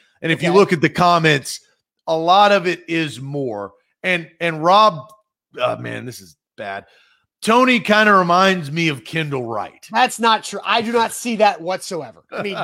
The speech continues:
Speaker 2: do you?
Speaker 1: <laughs> No, I, I just was
Speaker 2: I do not,
Speaker 1: featuring
Speaker 2: I
Speaker 1: Rob's
Speaker 2: do not
Speaker 1: comment.
Speaker 2: see that, that comp at all. Like, Kendall Wright at Baylor was running go routes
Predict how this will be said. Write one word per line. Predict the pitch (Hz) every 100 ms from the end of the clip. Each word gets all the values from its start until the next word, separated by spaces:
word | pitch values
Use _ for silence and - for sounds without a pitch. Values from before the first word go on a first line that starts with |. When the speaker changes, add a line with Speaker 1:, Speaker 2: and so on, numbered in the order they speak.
| 156
Speaker 2:
do | 196
you? | 196 233 320 277 _ _ _ _ _ -
Speaker 1:
<laughs> | 123 160 160
No, | 185 214 190
I, | 185 196 -
I | - 165
just | 160 156
was | 143
Speaker 2:
I | 269
do | 285
not, | 269 247
Speaker 1:
featuring | 180 175
Speaker 2:
I | 226 156
Speaker 1:
Rob's | 151
Speaker 2:
do | 233
not | 220
Speaker 1:
comment. | 254 262
Speaker 2:
see | - 269 254
that, | 233 226 220 _
that | 202 220 220 -
comp | - 208 202 202 _ _
at | - 196 190 190
all. | 214 196 151 127 196
Like, | 202 185 _ _ _ _ _
Kendall | - 311 381 254
Wright | 196 214 233
at | - 196 151
Baylor | 196 214 226 240 220 _ _ _ 185
was | 208 170
running | 220 220 185 147
go | 190 196
routes | 165 127 110 - - -